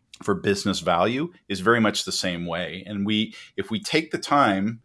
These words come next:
to be willing to learn through that journey, we may even end up in a different location than we thought we would. Um, many of our customers that we work with, you know, "Oh, we're cloud first." Well, let's talk about what that means.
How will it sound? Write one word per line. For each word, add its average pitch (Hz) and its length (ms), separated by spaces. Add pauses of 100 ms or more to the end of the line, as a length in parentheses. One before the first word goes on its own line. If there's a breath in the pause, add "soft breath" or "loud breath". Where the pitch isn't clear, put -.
(140)
to - 100
be 107 80
willing 101 240
to 98 120
learn 107 400
through 107 220
that 90 240
journey, 113 540 (260 loud breath)
we 117 80
may 170 400
even 127 340
end 127 280
up 127 320
in 104 160
a 95 60
different 107 560
location 101 500
than 90 100
we 87 120
thought - 340
we 139 100
would. 180 340 (460 loud breath)
Um, 90 360
many 139 220
of 117 120
our 117 80
customers 117 600
that 92 80
we 87 100
work 110 320
with, 98 180
you 95 100
know, 92 160
"Oh, 92 120
we're 92 180
cloud 120 380
first." - 400
Well, 101 120
let's 113 220
talk 131 220
about 104 260
what 95 200
that 92 280
means. - 460